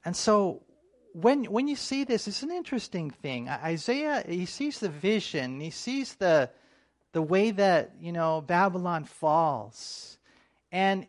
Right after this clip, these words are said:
in one sense, when you're looking at this right here, um, they should have been ready for the battle, you know. I mean, he talks about putting oil on the leather shield, and that would be, uh,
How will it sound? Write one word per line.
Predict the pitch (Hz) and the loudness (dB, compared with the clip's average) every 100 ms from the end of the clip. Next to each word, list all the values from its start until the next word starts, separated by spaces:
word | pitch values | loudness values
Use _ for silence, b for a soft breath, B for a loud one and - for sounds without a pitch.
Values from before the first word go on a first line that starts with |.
| _ | _
in | 165 175 226 | -12 -4 0
one | 247 311 | 2 2
sense, | - 320 311 - | 0 -4 -2 -2
when | 220 | -2
you're | 202 | 0
looking | 214 254 262 | 0 -2 -2
at | 226 185 | -4 -2
this | 185 165 | -4 -4
right | 180 165 | -2 -2
here, | 156 170 175 175 - | -2 -2 0 0 -2
um, | 175 175 170 | -4 -6 -4
they | 196 | -4
should | - 311 | -4 -6
have | 320 240 | -6 -2
been | 220 185 147 | -2 -2 -2
ready | 160 175 196 | 0 0 -2
for | - 170 175 | -6 0 2
the | 156 143 | 2 -6
battle, | 127 139 135 135 104 104 | -2 2 2 2 -2 -8
you | 123 127 | -8 -2
know. | 139 156 156 B B B - | 0 0 -4 B B B -6
I | 156 | -2
mean, | 165 | 0
he | |
talks | 214 208 202 | 2 2 4
about | 190 180 | 2 2
putting | - 196 185 | 2 0 2
oil | 165 185 190 | 4 8 8
on | 180 | 6
the | 151 | 2
leather | 151 165 175 | 2 2 0
shield, | 165 - - 160 175 190 170 | -2 -6 -2 2 4 2 0
and | 147 135 | -6 -2
that | 151 143 | -2 -2
would | 165 135 | -4 -2
be, | 165 170 165 | 0 0 -2
uh, | 104 113 | -4 -10